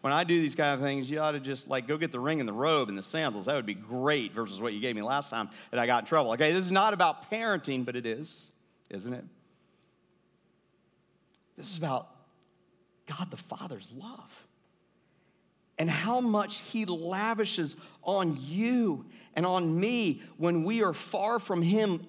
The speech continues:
in rebellion and we choose to return. He gives us forgiveness that we cannot even understand. Here's his immediate reaction. He sees his son.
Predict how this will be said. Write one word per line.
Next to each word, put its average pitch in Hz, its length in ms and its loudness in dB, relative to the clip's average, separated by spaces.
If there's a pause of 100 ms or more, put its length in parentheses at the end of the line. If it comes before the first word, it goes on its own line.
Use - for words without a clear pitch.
in 226 300 2
rebellion 190 640 0
and 175 260 -2
we 214 140 0
choose 220 520 -2
to - 140 -6
return. 180 720 -2 (600)
He 208 600 0 (100)
gives 180 280 0
us 160 120 -4
forgiveness 170 680 -2
that - 160 -10
we 156 180 -4
cannot 160 680 -2 (160)
even 170 400 -4
understand. 160 840 -4 (280)
Here's 202 300 0
his 214 200 0
immediate 160 640 0
reaction. 139 800 -2 (400)
He 190 240 -2
sees 190 680 -6
his 139 220 -4
son. 120 540 -6